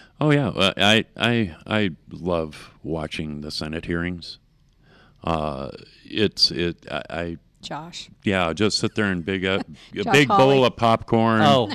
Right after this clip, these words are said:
Speaker 3: <laughs> I know.
Speaker 1: And, uh,
Speaker 2: Yeah.
Speaker 1: and, and sit down and, and listening,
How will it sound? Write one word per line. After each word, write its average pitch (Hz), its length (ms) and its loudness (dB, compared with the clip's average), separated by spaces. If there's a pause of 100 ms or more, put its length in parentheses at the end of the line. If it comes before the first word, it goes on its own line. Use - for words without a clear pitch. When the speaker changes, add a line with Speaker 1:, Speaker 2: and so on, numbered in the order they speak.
(160)
Speaker 3:
<laughs> - 180 -12
I 110 140 4
know. 107 280 4
Speaker 1:
And, 92 180 -2
uh, 87 500 0
Speaker 2:
Yeah. - 160 -20
Speaker 1:
and, 98 320 -2
and 90 180 -4
sit 113 280 -2
down 101 480 -2
and, 87 540 -6
and 82 420 -6 (560)
listening, 95 920 0